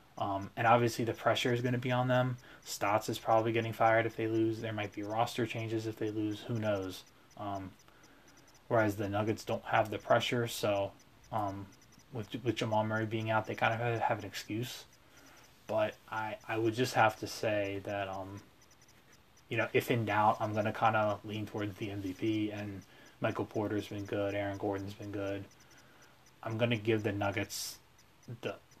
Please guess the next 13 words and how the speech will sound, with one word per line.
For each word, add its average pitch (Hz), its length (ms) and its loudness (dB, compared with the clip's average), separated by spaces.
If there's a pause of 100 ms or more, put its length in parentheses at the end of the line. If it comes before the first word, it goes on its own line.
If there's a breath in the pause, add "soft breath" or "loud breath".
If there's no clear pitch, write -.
narrow 147 640 8
edge 117 260 6
here 110 480 0
in 101 360 -6 (300)
seven. - 680 2 (2500 loud breath)
So 104 720 4 (800)
that 117 260 8
will 113 120 0
give 107 260 0
us - 600 0
the, 104 560 0 (3250)
hang 110 180 -8
on. 135 480 -2